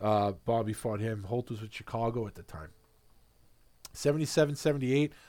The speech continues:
again, eighty games played, ninety-four penalty minutes, ten fights. Uh, Fred Barrett twice, Mel Bridgman twice. The Mel Bridgman fights, Bobby Nystrom, Mel Bridgman fights are classics, absolute classics. Definitely look those up.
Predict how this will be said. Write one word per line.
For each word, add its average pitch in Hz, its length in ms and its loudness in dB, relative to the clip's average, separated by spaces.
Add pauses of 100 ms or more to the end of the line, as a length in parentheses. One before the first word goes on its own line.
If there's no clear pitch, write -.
again, 127 560 4 (340)
eighty 165 340 4
games 156 360 -2
played, 131 420 2 (440)
ninety-four 135 420 2
penalty 127 380 -4
minutes, 117 260 -6 (280)
ten 160 200 2
fights. 127 480 0 (300)
Uh, 117 220 -2
Fred 139 320 4
Barrett 135 340 4
twice, 131 400 0
Mel 127 200 -2
Bridgman 127 420 -2
twice. 127 480 0 (300)
The 110 80 -10
Mel 143 180 6
Bridgman 135 380 2
fights, 123 340 0
Bobby 139 300 0
Nystrom, 135 340 -2
Mel 123 160 -2
Bridgman 113 340 -6
fights 110 280 -6
are 104 60 -10
classics, - 540 -8
absolute 104 440 -10
classics. 101 480 -12
Definitely 104 400 -10
look 98 160 -12
those 101 260 -10
up. 101 240 -12